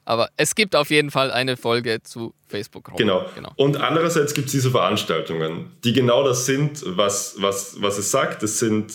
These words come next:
Speaker 2: es sind Termine mehr oder weniger. Es gibt auf Facebook auch so einen Kalender, wo diese Veranstaltungen
Speaker 1: Ja.
Speaker 2: dann drin sind. Und, ähm, da hat sich in den letzten Wochen einiges getan. Man musste früher Veranstaltungen
Speaker 1: Echt?
Speaker 2: Ja, ich fand das wirklich cool. Ähm, wir haben, ich, da, da, wo ich arbeite, machen wir viele Livestreams.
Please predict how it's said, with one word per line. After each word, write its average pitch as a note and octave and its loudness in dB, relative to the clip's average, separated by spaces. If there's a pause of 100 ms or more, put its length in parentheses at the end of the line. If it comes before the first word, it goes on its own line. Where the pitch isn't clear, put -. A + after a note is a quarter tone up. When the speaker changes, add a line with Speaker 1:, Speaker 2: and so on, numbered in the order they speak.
Speaker 2:
es G#2 -2
sind A#2+ 0
Termine A#2+ 2
mehr C#3 2
oder C3 -2
weniger. B2+ 0
Es G2+ -2
gibt - -12
auf G2 -6
Facebook F#2+ -2
auch F#2 -4
so F#2+ -10
einen F#2+ -6
Kalender, F#2+ -2
wo F#2 -8
diese F2+ -8
Veranstaltungen G2 0
Speaker 1:
Ja. F#2+ -2
Speaker 2:
dann F#2 -2
drin C3 -2
sind. A2+ -4 (840)
Und, C3+ 4
ähm, A2 2 (800)
da A#2 4
hat - 0
sich B2+ -2
in A#2 0
den A2+ 2
letzten G#2+ 0
Wochen A2 0
einiges G2 0
getan. A2+ -2
Man G#2+ 0
musste G#2+ -4
früher G#2 0
Veranstaltungen G#2 0
Speaker 1:
Echt? - -20 (240)
Speaker 2:
Ja, G#2+ 2
ich - -2
fand C3 2
das B2+ 0
wirklich D#3 -2
cool. D#3+ 2
Ähm, A#2 2
wir C#3 4
haben, C3+ 2
ich, A2+ -8
da, - -2
da, G#2 2
wo G2+ 4
ich G#2 -2
arbeite, F#2+ 0
machen F#2 -2
wir F2 -6
viele F2+ -4
Livestreams. E2 -6